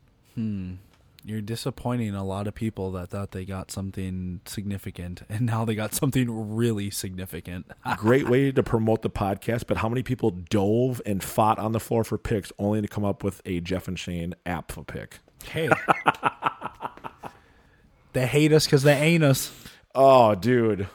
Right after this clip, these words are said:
Speaker 1: What, what did
Speaker 2: Folks,
Speaker 1: that
Speaker 2: if you're li-, if you got an in Podcast for All pick and now you have just tuned into the show, it, it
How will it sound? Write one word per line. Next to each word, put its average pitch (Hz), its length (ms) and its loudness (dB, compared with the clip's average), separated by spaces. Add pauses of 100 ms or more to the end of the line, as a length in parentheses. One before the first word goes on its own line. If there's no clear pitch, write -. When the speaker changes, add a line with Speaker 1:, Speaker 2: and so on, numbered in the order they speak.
(680)
Speaker 1:
What, 127 240 -4
what 165 120 6
did 190 60 4
Speaker 2:
Folks, 156 220 6
Speaker 1:
that 151 60 0
Speaker 2:
if 113 60 -2
you're 135 100 6
li-, 139 140 8
if 127 180 2
you 131 80 2
got 135 200 6
an 156 100 0
in 135 100 0
Podcast 123 420 -2
for 110 100 -2
All 107 140 2
pick 117 340 -6
and 101 180 -2
now 104 180 2
you 101 280 0
have 87 260 -4
just 92 260 -4 (160)
tuned 135 280 -4
into 120 200 -4
the 113 80 -6
show, 95 500 -4 (420)
it, 95 300 -4
it - 320 0